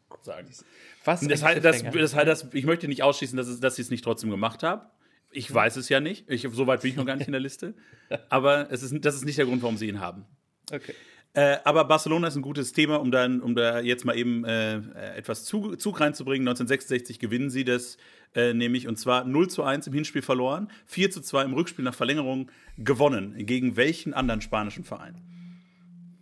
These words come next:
Speaker 2: Ähm, Saragossa.
Speaker 1: Jawohl.
Speaker 2: <laughs> Yes.
Speaker 1: Sehr gut.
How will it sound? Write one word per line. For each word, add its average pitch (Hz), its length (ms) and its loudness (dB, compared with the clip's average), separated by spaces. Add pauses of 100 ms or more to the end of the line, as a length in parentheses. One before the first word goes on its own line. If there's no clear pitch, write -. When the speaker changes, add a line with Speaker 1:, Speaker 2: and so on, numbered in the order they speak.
(580)
Speaker 2:
Ähm, 120 640 -8 (260)
Saragossa. 143 680 -8 (280)
Speaker 1:
Jawohl. 175 560 2 (240)
Speaker 2:
<laughs> 170 240 -6
Yes. 262 160 4
Speaker 1:
Sehr 226 160 10
gut. 110 140 -4